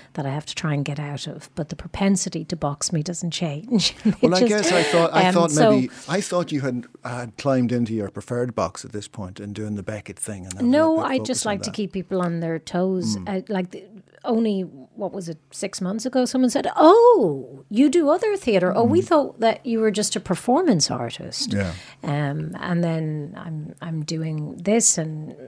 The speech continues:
Speaker 1: none of my cast members know who Beckett is, and that's kinda nice. Or, uh, that's not to say that they don't know who he is, but he's not on their
Speaker 2: <laughs>
Speaker 1: day-to-day register,
Speaker 2: Well
Speaker 1: maybe in the
Speaker 2: said.
Speaker 1: way that
Speaker 2: Before we play your next, your, your next choice of music,
Speaker 1: Yeah.
Speaker 2: um, you started out,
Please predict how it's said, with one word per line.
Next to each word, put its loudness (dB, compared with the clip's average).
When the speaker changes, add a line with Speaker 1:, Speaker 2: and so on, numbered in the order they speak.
Speaker 1:
none 0
of -4
my -2
cast -4
members -4
know -2
who -4
Beckett -4
is, -4
and -4
that's -10
kinda -4
nice. -6
Or, -8
uh, -4
that's -4
not -4
to -10
say -2
that -10
they -10
don't -2
know -2
who -4
he -2
is, -4
but -12
he's -6
not 0
on -4
their -4
Speaker 2:
<laughs> -2
Speaker 1:
day-to-day -2
register, 0
Speaker 2:
Well 4
Speaker 1:
maybe 4
in 4
the 4
Speaker 2:
said. 2
Speaker 1:
way 4
that -4
Speaker 2:
Before 4
we 4
play 2
your 4
next, 0
your, -2
your 0
next 0
choice 4
of -10
music, 0
Speaker 1:
Yeah. -2
Speaker 2:
um, -4
you -2
started 4
out, 2